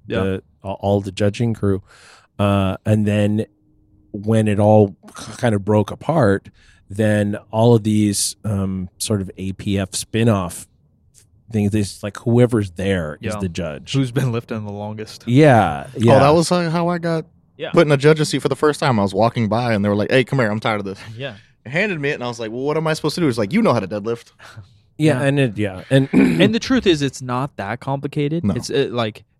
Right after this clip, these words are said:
Speaker 1: basketball, football, there's so much you gotta see. You really do kinda have to multitask.
Speaker 2: Yeah.
Speaker 1: You have the peripheral vision. Like, it's not that complicated to become a judge.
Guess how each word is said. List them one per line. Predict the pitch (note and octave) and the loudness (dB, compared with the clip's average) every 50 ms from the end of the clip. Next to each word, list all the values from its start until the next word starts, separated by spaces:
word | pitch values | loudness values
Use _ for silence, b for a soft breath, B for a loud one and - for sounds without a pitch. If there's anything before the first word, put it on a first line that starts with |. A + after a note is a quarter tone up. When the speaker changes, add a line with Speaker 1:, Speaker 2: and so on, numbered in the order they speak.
| _ _ | _ _
Speaker 1:
basketball, | - B2 B2 C3 B2+ - - C3 A#2+ A#2 A#2+ A#2 A2+ | -4 -2 -2 -2 -2 -6 -8 -8 -6 -4 -4 -4 -6
football, | - - B2 A2+ - A#2+ A2+ A2 | -8 -10 -10 -8 -6 -4 -4 -4
there's | G#2+ A2+ A2 | -4 -6 -10
so | - - - - B2 A#2 A#2+ | -12 -14 -12 -8 -6 -6 -6
much | B2 A#2+ - | -6 -8 -10
you | - A#2 | -8 -8
gotta | A#2+ A2+ G#2+ | -6 -6 -6
see. | - - - A#2 A2+ | -8 -10 -8 -8 -6
You | A2 A2 A2 - _ | -6 -8 -10 -8 _
really | A#2+ B2 B2 A2+ | -2 -2 -2 -2
do | G2+ G#2 A2 A2 | -2 -4 -6 -6
kinda | - - A#2 A2+ | -6 -8 -8 -8
have | A2 - | -8 -8
to | G2+ | -8
multitask. | G2 G2+ G#2 G2 G2+ F#2+ F#2 | -8 -6 -4 -4 -2 -4 -2
Speaker 2:
Yeah. | F#2+ A2 A2 G#2+ - - | -2 -4 -4 -6 -6 -10
Speaker 1:
You | A2 | -12
have | - | -10
the | - | -12
peripheral | G#2+ - - C3 A#2+ A#2 A2 - B2 A2 A2 G#2 | -10 -8 -4 -4 -4 -4 -4 -6 -8 -10 -8 -6
vision. | G#2 G#2+ G#2+ G#2 A2 G#2+ G#2+ A2 | -6 -6 -4 -4 -6 -6 -6 -6
Like, | A2 A2 A2+ D#3+ | -8 -10 -10 -10
it's | - - | -8 -6
not | F3+ C#3 B2+ C#3+ D3+ - | -4 -4 -2 -4 -4 -4
that | B2 A2 | -6 -6
complicated | - - B2 B2 - - C3 B2+ | -6 -8 -10 -6 -4 -4 -2 -2
to | |
become | A#2 A#2+ A#2 - - B2 A2+ A2+ | -2 -4 -4 -6 -8 -8 -8 -8
a | G#2+ | -8
judge. | G2+ - A2 G#2 A#2 C#3 D#3 - - | -6 -4 -2 -2 -2 -2 -4 -8 -16